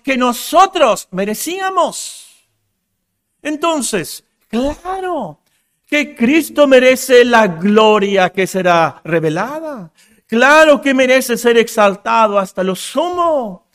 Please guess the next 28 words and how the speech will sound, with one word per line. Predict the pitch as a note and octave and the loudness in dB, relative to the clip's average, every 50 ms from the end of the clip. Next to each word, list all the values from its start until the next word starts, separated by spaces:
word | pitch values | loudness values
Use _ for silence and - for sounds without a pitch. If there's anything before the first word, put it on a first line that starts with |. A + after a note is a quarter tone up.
| _ _ _ _ _ _ | _ _ _ _ _ _
Por | _ C4 C4 B3+ | _ 2 2 2
eso | D4 D#4+ F4 F4+ - - C4 C4 | 2 2 0 0 0 -2 -2 -2
en | B3 | -2
el | A#3 A#3 | -2 -4
cielo | A3+ - - A#3 D4+ D#4+ E4 D4+ C#4 B3 | -4 -6 -6 -4 -2 -2 2 2 2 2
nosotros | A#3 A3 - - A#3 A#3 A3+ G#3 F#3+ | 2 0 -2 -2 0 0 0 0 2
vamos | G3 A#3 C#4 D#4+ F4+ F4+ E4 - | 2 4 4 4 2 0 -2 -2
a | A#3+ A3 | -4 -4
cantar: | - G3 F#3+ F3+ - - F3 E3 D3+ C#3+ C#3 - _ _ - - - - - | -2 -2 -4 -4 -2 -2 0 0 2 0 0 -2 _ _ -20 -20 -20 -6 -2
"El | - C4+ C4 - | 0 0 0 0
Cordero | - A#3+ A#3+ A#3 G3+ G3 B3 D4+ F4 F#4 F4+ F4 | 2 2 2 2 2 0 -2 -2 0 0 -2 0
que | - F4 D#4 | 0 -2 -2
fue | B3 - C#4 C4+ B3+ | 0 0 0 0 0
inmolado | A#3 A3+ A3+ A3 G#3 G3 F#3 F3 D#3+ D3+ D3 C3 - _ _ _ - | 2 2 0 2 2 2 2 0 0 0 -2 -4 -4 _ _ _ -4
es | F#3+ G3 F#3 F3 F3+ E3+ | -2 -2 -2 -2 -6 -6
digno | F#3 B3+ D#4 F4+ F#4+ F4+ F4+ E4 D4+ C4+ | -6 -2 0 2 2 2 2 0 2 2
de | A#3 A3+ | 2 2
tomar | A3+ A#3 A3 G#3+ G#3 G#3 G3 | 0 -2 0 2 2 2 2
el | F#3+ F3+ | 2 -2
poder, | - - G3+ F#3+ E3 F#3+ G#3+ C4+ D#4+ E4+ D#4+ C4+ E3+ - _ _ _ | -2 -4 -4 -2 0 2 2 2 4 4 4 4 2 0 _ _ _
las | - G3+ A3 G3+ | -2 0 0 2
riquezas, | F#3+ G3 F#3 - - A#3 C#4 D#4+ D4+ - - B3+ A#3+ G3+ F3 - - - - | 0 -2 -6 -6 -4 -2 -2 -2 -2 -2 0 2 2 2 0 -2 -8 -16 -4
la | - G#3+ A3 A3+ | 0 2 2 2
sabiduría, | - - A3+ G#3+ G#3+ G#3 G3 A3+ C#4+ D#4+ E4+ F4 D#4+ C4+ F3+ - - - - | 2 0 0 0 0 0 -2 -2 0 0 0 2 2 2 2 0 -4 -4 -2
la | G3+ G#3 | -2 -2
fortaleza, | F#3+ - G#3+ G#3 - G3+ G3+ A3 B3+ D#4 E4 - - - A3 E3+ - - - - | 0 -2 -4 -2 -2 0 0 2 0 0 -2 -4 -2 0 0 0 0 -2 -6 -2
la | - G3+ G3+ F#3+ | 0 2 2 2
honra, | G3+ G#3+ B3+ D#4+ E4 E4 C#4+ C4 A#3 F#3 - | 4 6 6 6 4 2 0 2 2 2 2